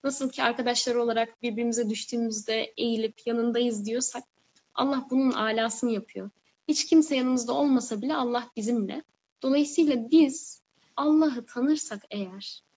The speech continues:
kendimizi tanırsak eğer, acizliğimizden Allah'a ulaşmaya çalışırsak eğer, bence bu kendiliğinden olacak.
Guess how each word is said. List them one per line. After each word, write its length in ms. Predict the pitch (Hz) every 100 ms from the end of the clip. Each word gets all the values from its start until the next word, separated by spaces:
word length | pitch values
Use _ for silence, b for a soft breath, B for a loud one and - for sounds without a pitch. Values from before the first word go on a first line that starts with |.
| _
kendimizi 440 | 254 262 262 269
tanırsak 520 | - 233 285 - 214 -
eğer, 400 | 196 185 190 - b b b
acizliğimizden 760 | - 247 254 254 277 277 269 254
Allah'a 300 | 247 247 262
ulaşmaya 440 | 247 240 254 247
çalışırsak 580 | - 240 - 277 226 208 -
eğer, 440 | 233 190 226 - _ _ _ _ -
bence 520 | 320 302 247 247 277
bu 80 | 269
kendiliğinden 560 | 262 254 233 240 220
olacak. 400 | 190 180 185 -